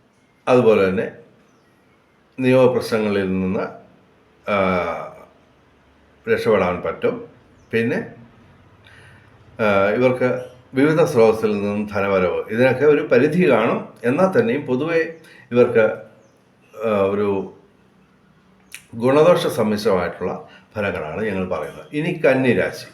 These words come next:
കന്നിരാശി എന്ന് പറയുമ്പോൾ ഉത്രം അവസാന മൂന്ന് പാദം, അത്തം ചിത്തിര ആദ്യ രണ്ട് പാദം.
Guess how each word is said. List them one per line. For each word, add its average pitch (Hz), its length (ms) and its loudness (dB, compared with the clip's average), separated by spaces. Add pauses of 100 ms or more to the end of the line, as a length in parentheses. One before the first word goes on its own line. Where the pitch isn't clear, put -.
(160)
കന്നിരാശി 123 500 0
എന്ന് 95 140 -4
പറയുമ്പോൾ 85 360 -4 (2500)
ഉത്രം 135 380 2 (340)
അവസാന 107 440 2 (1800)
മൂന്ന് 107 300 0
പാദം, 92 260 2 (160)
അത്തം - 280 -4 (120)
ചിത്തിര 101 340 -4 (160)
ആദ്യ 95 300 -4
രണ്ട് 80 180 -8 (100)
പാദം. 71 280 -12